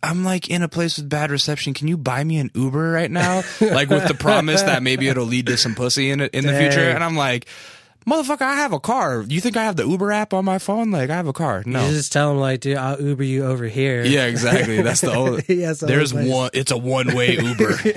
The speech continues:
Speaker 2: Yeah.
Speaker 1: That's it. No, that's creepy. But, uh, yeah, so where, where are you from, man?
Speaker 2: I'm from here, L A.
Speaker 1: You're from L A?
Speaker 2: Yeah.
Speaker 1: So the, you're not from Orange County, 'cause the phone number you coming from is Orange County.
Speaker 2: Nah.
Speaker 1: That, that's just your, like, business phone or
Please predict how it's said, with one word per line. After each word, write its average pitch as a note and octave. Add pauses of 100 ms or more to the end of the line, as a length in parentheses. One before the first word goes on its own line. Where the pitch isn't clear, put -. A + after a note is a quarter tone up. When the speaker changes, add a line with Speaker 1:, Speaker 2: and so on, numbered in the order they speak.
(140)
Speaker 2:
Yeah. E3+
Speaker 1:
That's A2
it. A#2 (420)
No, G2
that's F#2+
creepy. F#2+
But, G#2
uh, G#2
yeah, G#2+
so A2
where, C#3
where C3
are -
you C#3+
from, A#2+
man? F2+ (140)
Speaker 2:
I'm B2
from D3
here, C#3+
L B2+
A. C#3 (120)
Speaker 1:
You're A2+
from B2
L A#2
A? G2
Speaker 2:
Yeah. C3 (180)
Speaker 1:
So C#3
the, B2+
you're C#3
not D#3+
from C#3+
Orange C3+
County, A#2+
'cause A2
the A2+
phone E3
number D#3+
you D3
coming D3
from C#3+
is C3+
Orange A#2
County. E2+ (140)
Speaker 2:
Nah. B2+
Speaker 1:
That, A#2
that's A#2
just A#2
your, A2 (160)
like, G2+
business A2+
phone A#2+
or A#2+